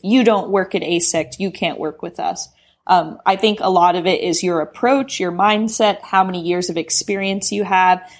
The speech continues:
and then how you do on our platform. Because we do a written interview, we do phone call interview, and then we do a chat simulation.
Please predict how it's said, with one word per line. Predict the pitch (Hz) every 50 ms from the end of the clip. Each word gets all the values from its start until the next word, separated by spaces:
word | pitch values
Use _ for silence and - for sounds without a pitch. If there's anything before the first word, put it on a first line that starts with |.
| _ -
and | - 208
then | 214 214 208
how | 214 - 202 202 208
you | 196 196 208 240 247
do | 190 - 175 180 175 175 170 156 - -
on | - 180 220 226
our | 208 - -
platform. | - - 190 220 - - - - - - 196 190 - _ _ _ _ _
Because | - 196 196 240 196 185 185 196
we | 185 196 196 196
do | 175 - 190 180 170 170 -
a | -
written | 170 180 233 233 233 233 233
interview, | 226 226 226 220 208 214 214 202 202
we | 190 170 160
do | - 156 156 160
phone | - - 196 190 185 185
call | 190 - 196 185 180
interview, | 175 175 175 170 185 175 170
and | - - 175
then | 170 175
we | 175 175
do | 170 170 170 165
a | 156 151
chat | - - - 180 156 151 - - -
simulation. | - - 196 180 170 165 156 143 131 165 - - - 311 339 370